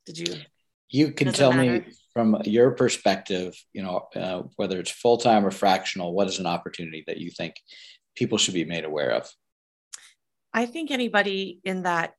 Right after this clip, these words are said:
Speaker 1: um, realm, you know, certainly they're leaders. And the c-, conversation around leadership, how to lead, who's a good leader, what's a good leader, you know, there's not one definitive answer, but finding the one definitive answer that's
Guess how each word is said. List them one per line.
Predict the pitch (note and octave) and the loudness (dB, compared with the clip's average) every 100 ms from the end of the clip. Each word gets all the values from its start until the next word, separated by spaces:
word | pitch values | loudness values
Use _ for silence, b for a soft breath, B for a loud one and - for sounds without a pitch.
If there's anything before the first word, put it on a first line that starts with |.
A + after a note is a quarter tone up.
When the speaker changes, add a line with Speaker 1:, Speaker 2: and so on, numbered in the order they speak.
| - | -12
Speaker 1:
um, | E3+ E3 E3+ E3+ _ _ | -10 -8 -12 -16 _ _
realm, | F3+ F3 D#3+ D#3 F3+ D#3+ b _ | -4 -2 -2 -4 -10 -14 b _
you | - | -8
know, | F3+ | -6
certainly | F#3 G3+ - F#3 F3 | -4 -6 -4 -6 -2
they're | E3 | -2
leaders. | D#3+ E3 D#3+ F3 - - - b b b b - | -2 -4 -6 -6 -8 -8 -10 b b b b -4
And | F#3+ F#3+ E3+ - - | -2 0 -4 -12 -18
the | - G3 G3 _ _ _ | -8 -8 -8 _ _ _
c-, | - E3 - - - - | -14 -14 -18 -20 -16 -10
conversation | - A#3+ A#3 A3 G3+ G3 | -6 -2 -2 -2 -2 -2
around | E3+ E3 D#3 | -2 -2 -2
leadership, | D3+ F3 F3 - G#3+ - _ b b b | -4 -4 -4 -6 -8 -10 _ b b b
how | - F#3+ | -2 0
to | G3 | 0
lead, | F#3 F3+ F3 E3 | -2 -2 -2 -4
who's | D#3+ F#3 F3 | -4 -6 -8
a | |
good | D#3 E3+ E3 | -6 -6 -6
leader, | E3 D#3+ D#3+ D#3 | -6 -2 -2 -2
what's | D#3+ E3 - | -4 -4 -8
a | |
good | E3 D#3 | -8 -8
leader, | D#3+ D#3+ D#3 D3+ D3+ D3+ B B B B | -6 -4 -4 -4 -6 -10 B B B B
you | - | -6
know, | G#3 | -4
there's | G#3+ A3 | -2 0
not | G#3+ G3+ - | 2 0 0
one | D#3+ F3 F3+ | -2 -2 -2
definitive | E3+ E3+ E3+ D#3+ D3 | -6 -4 -4 -4 -6
answer, | D3+ D#3 F3+ G#3+ | -6 -8 -8 -8
but | F#3 - | -10 -12
finding | - F3+ F#3+ G#3 G3+ F#3+ F#3 - - | -10 -6 -4 -4 -4 -4 -8 -10 -4
the | E3+ | -2
one | D#3 E3 E3+ | 0 -2 -2
definitive | F3 E3+ F3 E3 D3+ D3+ | -4 -6 -6 -4 -4 -4
answer | D#3 D#3 D#3+ | -4 -6 -6
that's | D3+ D#3+ - - | -6 -6 -10 -16